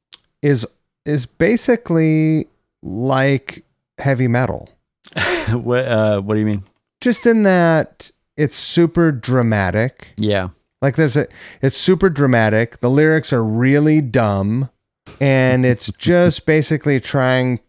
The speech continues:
Speaker 1: to, you know, pound a broad, flat concept, uh, into your face.
Speaker 2: Yeah.
Speaker 1: You know? Um, so it, I just think it's very similar.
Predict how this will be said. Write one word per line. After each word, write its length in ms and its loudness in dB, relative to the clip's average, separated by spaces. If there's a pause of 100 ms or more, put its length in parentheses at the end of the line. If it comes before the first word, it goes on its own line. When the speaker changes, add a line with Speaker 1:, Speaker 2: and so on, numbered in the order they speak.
Speaker 1:
to, 640 0 (640)
you 120 -2
know, 200 -2 (100)
pound 840 -2 (200)
a 120 -2
broad, 880 0 (420)
flat 800 -6
concept, 1000 -4 (340)
uh, 340 -2
into 280 -4
your 100 -2
face. 640 -8
Speaker 2:
Yeah. 280 -8 (280)
Speaker 1:
You 100 -2
know? 240 -6 (400)
Um, 400 -2 (380)
so 540 0 (340)
it, 180 -2 (240)
I 120 -2
just 200 -4
think 160 -4
it's 140 -6
very 200 0
similar. 560 -4